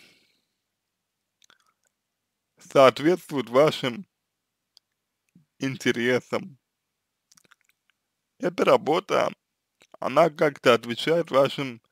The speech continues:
ценностям, может быть. Или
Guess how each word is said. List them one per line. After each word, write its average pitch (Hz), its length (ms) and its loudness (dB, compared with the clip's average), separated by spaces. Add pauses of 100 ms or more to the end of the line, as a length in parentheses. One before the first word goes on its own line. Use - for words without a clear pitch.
(300)
ценностям, 131 800 -6 (540)
может 120 480 -4
быть. 117 260 -10 (920)
Или 170 580 -4